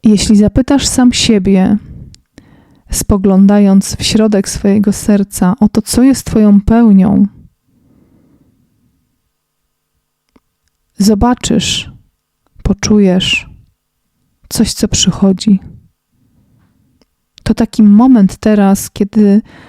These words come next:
jest pełnia księżyca, kiedy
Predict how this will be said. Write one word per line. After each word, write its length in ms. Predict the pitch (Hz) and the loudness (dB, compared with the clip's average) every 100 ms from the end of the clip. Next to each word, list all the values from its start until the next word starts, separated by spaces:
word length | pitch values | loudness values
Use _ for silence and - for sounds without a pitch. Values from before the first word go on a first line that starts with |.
| _ _ _ _ _ | _ _ _ _ _
jest 500 | 226 202 190 - - | 0 2 0 -4 -8
pełnia 380 | - 220 254 294 | -2 2 2 2
księżyca, 760 | - 233 220 208 226 - 208 | 0 2 2 2 0 -2 -2
kiedy 640 | 214 - 196 208 202 202 | -2 -4 -4 0 2 2